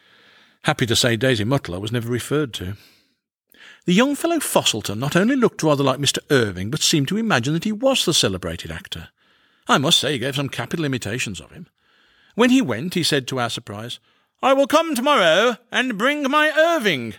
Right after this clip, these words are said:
makeup." November the twenty-third. In the evening, Cummings came. So did Going,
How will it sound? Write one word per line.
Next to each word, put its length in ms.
makeup." 400
November 280
the 60
twenty-third. 760
In 120
the 60
evening, 360
Cummings 400
came. 380
So 160
did 160
Going, 340